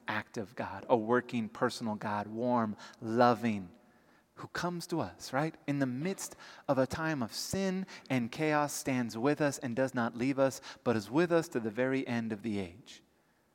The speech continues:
Never forget, as we start to do these habits, never forget that your God goes before you and behind you and with you, supporting you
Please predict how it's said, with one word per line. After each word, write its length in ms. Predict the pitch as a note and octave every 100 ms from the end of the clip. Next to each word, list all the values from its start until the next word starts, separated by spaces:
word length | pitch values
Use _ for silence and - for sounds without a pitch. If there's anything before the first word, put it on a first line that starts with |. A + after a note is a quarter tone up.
| _ _ _ _ _ _ _ _ _ _ _
Never 280 | B2 D3+ D#3
forget, 340 | C3+ A#2 F2 - _ _ _ _ _ _ _ _ _ _ -
as 140 | G2+
we 80 | A#2+
start 240 | - B2
to 80 | B2
do 160 | B2 A#2
these 240 | A#2+ -
habits, 400 | A2+ G2+ G#2+ -
never 200 | C3+ C#3+
forget 380 | C3 C3+ C3 A#2
that 160 | A#2
your 100 | B2
God 300 | C3 C3+ B2+
goes 200 | B2+ A#2
before 440 | - G#2+ - D#3 D#3+
you 240 | D#3+ E3 - - -
and 160 | A#2+
behind 420 | A2 - C3+ C3
you 220 | B2+ C3 A#2+ - -
and 220 | A#2+ G#2+
with 200 | G#2 F#2+
you, 80 | G#2
supporting 720 | - - - - F3+ G3 F3+
you 240 | F3+ F3